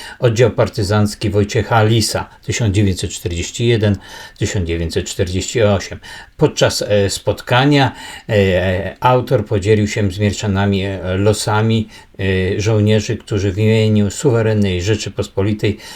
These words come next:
przeciwstawiali się dwóm totalitaryzmom, brunatnemu i czerwonemu. W tysiąc dziewięćset dziewięćdziesiątym drugim roku odbył się, e, wielki powrót pierwszych żołnierzy wyklętych. Wówczas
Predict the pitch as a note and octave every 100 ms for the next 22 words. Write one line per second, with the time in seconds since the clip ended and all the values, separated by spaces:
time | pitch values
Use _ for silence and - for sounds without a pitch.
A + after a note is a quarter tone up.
0 | - - D3 - A2+ B2 G2+ A2 G#2 -
1 | G#2 F#2 A#2 G#2+ G#2 G#2+ G#2+ G2 F#2+ A2
2 | G2 F#2+ F#2+ F#2+ G#2 F#2 F2+ D2+ C#2+ -
3 | - - - - B2 A#2+ G#2+ A2+ G2+ G#2+
4 | G2+ G2 F2+ - G2+ F2+ G#2 G#2+ G2 D2+
5 | - _ _ _ _ _ _ _ C#3 -
6 | D#3 E3+ E3+ - B2+ - A2 A#2 A#2+ A2+
7 | - C3 A#2 G#2+ G#2+ A2 A2 B2+ B2+ A2+
8 | - - - _ A2+ G#2+ A2 - A#2 G#2
9 | F2+ F2+ F2+ E2+ - - _ _ G#2+ G2+
10 | A#2+ G#2+ - G#2+ G#2 G#2 G2 F#2 - -
11 | A2 F#2+ - F#2 G2+ G2+ G#2+ F#2+ G2 G2
12 | - A2+ A2+ A2 F#2+ G#2 G#2+ - G2+